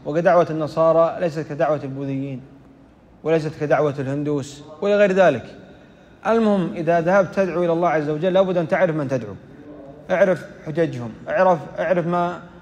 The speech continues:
يتكلمون به وما يعارضون به، حتى تستطيع أن ترد على ما يعارضون به من الأدلة التي تأتي بها،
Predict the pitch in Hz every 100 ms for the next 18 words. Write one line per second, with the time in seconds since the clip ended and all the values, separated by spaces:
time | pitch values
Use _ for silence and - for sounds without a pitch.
0 | - 160 160 165 170 165 165 160 156 147
1 | 151 165 160 143 160 156 160 151 127 -
2 | - - - - 180 180 190 185 - 180
3 | 208 214 151 170 190 196 156 170 196 214
4 | - - 165 175 170 139 175 180 175 160
5 | 160 180 196 - - - - - - -
6 | - - _ - 156 165 165 175 180 165
7 | 156 151 156 151 147 170 196 220